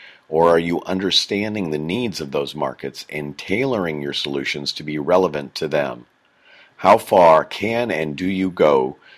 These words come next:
to achieve local relevance? How effectively have you sought partnerships and repositioned your leadership structure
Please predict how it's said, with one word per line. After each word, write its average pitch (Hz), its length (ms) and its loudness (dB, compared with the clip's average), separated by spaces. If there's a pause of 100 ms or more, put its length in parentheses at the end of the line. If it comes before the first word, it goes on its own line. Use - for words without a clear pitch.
(140)
to - 140 -4
achieve 73 420 -2
local 67 420 -4
relevance? 71 680 2 (680)
How 113 240 6
effectively 78 720 2
have 76 180 -6
you 85 80 -4
sought 76 320 2
partnerships 98 800 0
and 107 300 -4
repositioned 95 640 -2
your 71 140 -2
leadership 104 520 -2
structure - 520 -4